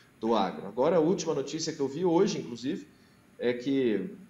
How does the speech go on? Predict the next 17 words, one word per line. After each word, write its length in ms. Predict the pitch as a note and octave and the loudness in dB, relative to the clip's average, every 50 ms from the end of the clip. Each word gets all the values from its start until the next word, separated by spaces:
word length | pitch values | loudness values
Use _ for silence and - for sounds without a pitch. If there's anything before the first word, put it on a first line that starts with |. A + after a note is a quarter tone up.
| - - _ _ _ _ - - | -20 -20 _ _ _ _ -14 -8
haveria 360 | - A#2 A2+ B2 A#2+ A#2 C3 | -8 -4 0 0 2 2 4
um 80 | C3+ C#3 | 2 2
acordo 500 | B2 - - B2+ B2+ C#3 C#3 - G#2 G#2 | 0 0 2 4 4 4 4 2 0 -2
entre 300 | G#2+ G#2+ G#2 G#2+ A2 G#2+ | -2 -2 -2 -4 -2 -2
o 100 | G2+ F#2+ | -4 -4
Fávaro 540 | G2+ - B2+ B2+ D3+ D#3+ D#3 C#3 A#2+ G#2+ G#2 | -4 -2 0 2 2 2 0 0 0 0 0
e 80 | G2+ | -2
o 40 | G2+ | -2
Paulo 200 | - A2+ A2 A2 | -2 -2 -2 -2
Teixeira 500 | A2 A2+ G#2 G2+ - B2+ C3+ D3 D3+ D#3 | -2 -4 -6 -6 -4 -4 -2 -2 0 -2
pra 180 | D#3 D3+ C3+ C3 | -2 -2 -4 -6
que 200 | B2+ - C3 B2+ | -6 -8 -8 -6
duas 320 | - - C3 D3 D3+ C#3 | -4 -2 0 0 0 0
diretorias 560 | C3 B2 A#2 A2+ A2+ A2+ G#2+ A2+ C3+ B2+ A2 | 0 -2 -2 -2 -2 -4 -2 -2 -2 -2 -4
ficassem 420 | A#2 B2 - A#2 A#2 B2 B2 - - | -6 -8 -6 -6 -6 -6 -6 -8 -10
pra 120 | A#2 A2 | -10 -8
cada, 440 | - A#2 A2+ A#2 A2+ A#2 G#2+ - | -6 -6 -4 -4 -2 -2 -4 -4